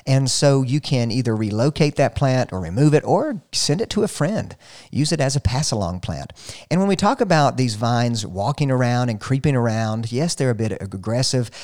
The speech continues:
but the last vine I want to talk about today is probably the most notorious for its aggressiveness. And this, of course, is the trumpet vine.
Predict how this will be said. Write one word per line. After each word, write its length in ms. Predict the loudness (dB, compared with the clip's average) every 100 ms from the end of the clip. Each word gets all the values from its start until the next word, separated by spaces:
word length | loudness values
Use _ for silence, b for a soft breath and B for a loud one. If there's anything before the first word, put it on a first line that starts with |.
| B B
but 200 | -2 2
the 100 | 2
last 580 | 2 0 0 0 -2 -4
vine 400 | 2 4 4 4
I 60 | 2
want 160 | 0
to 80 | 0
talk 180 | 0 0
about 300 | 0 -2 -2
today 400 | -2 -2 -2 -4 _
is 180 | -2 -2
probably 640 | -2 -4 -2 -2 0 0 0
the 180 | 0
most 280 | 2 2 2
notorious 760 | -2 -2 0 2 2 0 -2 -2
for 220 | -2 -2
its 160 | -4 -4
aggressiveness. 1300 | -6 -4 -2 -2 -2 -6 -8 -8 -8 -6 -6 -6 -8 B B B B B
And 260 | 0 2 2
this, 220 | 2 2
of 120 | -2
course, 320 | -2 -2 0 -2
is 160 | -4
the 100 | -4
trumpet 500 | -6 -4 -4 -4 -6
vine. 360 | -6 -8 -10